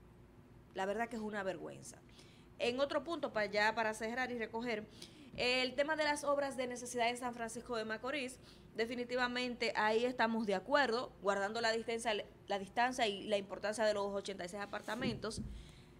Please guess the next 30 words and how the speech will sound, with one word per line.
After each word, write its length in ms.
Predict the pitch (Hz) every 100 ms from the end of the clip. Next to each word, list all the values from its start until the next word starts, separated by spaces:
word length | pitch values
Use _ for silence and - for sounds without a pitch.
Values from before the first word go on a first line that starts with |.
| - - -
Hay 260 | 269 294
obras 460 | 294 311 311 339 -
que 160 | 220
nosotros 600 | 202 190 220 214 233 226
estamos 480 | 214 - 185 190 196 190 -
a 100 | 165
la 100 | 151
espera. 540 | 139 - 151 156 147 - - - - - - - - -
Y 140 | 220
fue 180 | 190 233
una 240 | 269 285 240
lástima, 880 | 220 247 277 - 185 170 160 175 220 - - - - - -
fue 160 | - 214
una 180 | 240 240
lástima 600 | 220 226 269 269 262 277 - - 269
que 100 | -
no 80 | 233
nos 120 | 262
pudiera 340 | 285 262 254 233
dar 220 | 226 226
fechas, 920 | - 247 240 233 240 214 208 214 - - - - - -
no 120 | 240
nos 100 | 269
pudiera 300 | 294 262 247
dar 100 | 233
una 120 | 233
información 540 | 233 233 220 220 214 214
acabada 560 | 214 196 190 202 202
o 100 | 185 185
concreta 760 | 180 175 185 196 190 170 160